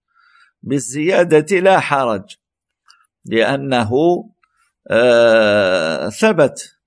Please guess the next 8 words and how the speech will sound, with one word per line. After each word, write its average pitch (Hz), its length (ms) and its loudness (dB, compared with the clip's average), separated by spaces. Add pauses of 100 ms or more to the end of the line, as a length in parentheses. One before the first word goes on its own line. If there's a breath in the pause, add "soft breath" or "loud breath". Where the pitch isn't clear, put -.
(360)
الزيادة 131 760 -2
في 147 360 -2
التكبيرات 110 960 -4 (960)
من 107 240 -6
بعد 110 300 -2
الأربعة، 104 1120 -4
من 120 400 -6
الخمسة 127 880 -6